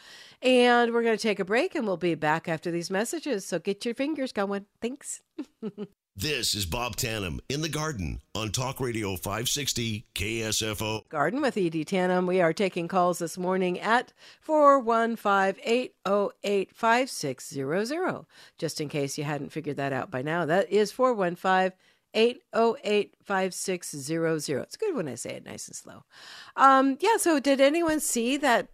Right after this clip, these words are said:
Speaker 1: that prize-winning pumpkin over there at Half Moon Bay? The guy in Minnesota? Um, oh, wow. They broke the, broke the world re-, record this year. So if you hadn't heard that news, there you are. You've got it now. Pumpkins.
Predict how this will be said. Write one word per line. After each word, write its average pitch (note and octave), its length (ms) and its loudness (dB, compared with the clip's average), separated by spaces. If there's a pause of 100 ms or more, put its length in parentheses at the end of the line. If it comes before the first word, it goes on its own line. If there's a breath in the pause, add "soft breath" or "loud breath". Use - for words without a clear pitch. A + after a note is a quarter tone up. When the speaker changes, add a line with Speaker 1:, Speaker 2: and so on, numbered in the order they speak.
Speaker 1:
that F3 320 0
prize-winning G#3+ 680 2
pumpkin B3 600 0
over A3+ 200 0
there A#3 220 4
at G#3 80 0
Half G3 260 0
Moon G#3 160 -2
Bay? G3 320 2 (540 loud breath)
The E3+ 80 -4
guy F#3+ 180 6
in G3+ 140 4
Minnesota? G#3+ 720 4 (180)
Um, D#3+ 460 -4 (400 soft breath)
oh, A3 160 2
wow. C#3+ 440 -2 (180)
They F#3 100 -8
broke G#3 320 2
the, G3+ 120 2 (160)
broke A3 220 4
the A3+ 120 4
world F#3+ 300 4
re-, E3+ 200 2
record E3 380 -2
this C3 220 -4
year. C3+ 200 -4
So C3+ 400 -2 (300 soft breath)
if D3 140 -10
you D#3+ 60 -2
hadn't D3+ 260 -2
heard E3 180 0
that E3+ 220 0
news, E3+ 260 -2
there D3+ 200 0
you D3+ 200 -2
are. B2 260 -4
You've - 280 -12
got C#3+ 180 -4
it - 100 -8
now. B2+ 360 -6 (240)
Pumpkins. F#2+ 760 -14